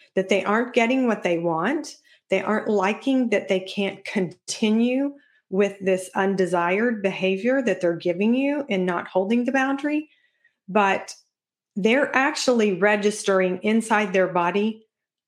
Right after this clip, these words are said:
they are safe. If a parent has the ability to hold those boundaries, that child is safe to know,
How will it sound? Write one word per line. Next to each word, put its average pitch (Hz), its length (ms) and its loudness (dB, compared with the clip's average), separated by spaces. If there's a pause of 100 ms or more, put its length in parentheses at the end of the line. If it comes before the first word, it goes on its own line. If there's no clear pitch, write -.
(160)
they 180 200 4
are 165 80 0
safe. - 520 -2 (380)
If 226 480 0
a 233 80 4
parent 196 500 -2
has 214 420 0
the 254 200 2
ability 196 520 2
to 175 200 -4
hold 196 320 0
those 233 240 0
boundaries, 190 800 -2 (800)
that 202 260 2
child 190 500 0 (180)
is 185 220 -2
safe - 480 -4
to 208 160 -2
know, 202 480 -2